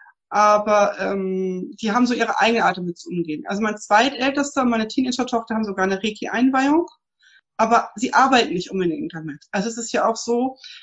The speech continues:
man darf dann erstmal üben, wie ist es mit der Gesellschaft, wie weit möchte ich mich dem hinter öffnen. Und, ähm,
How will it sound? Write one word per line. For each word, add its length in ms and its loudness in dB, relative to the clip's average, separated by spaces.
man 120 2
darf 240 6
dann 100 2
erstmal 360 -2
üben, 300 4
wie 60 -2
ist 120 -2
es 100 -14
mit 120 0
der 100 2
Gesellschaft, 600 2
wie 120 -2
weit 220 4
möchte 200 -8
ich 80 -10
mich 180 -6
dem 200 -4
hinter 320 -4
öffnen. 680 0
Und, 580 0
ähm, 420 -4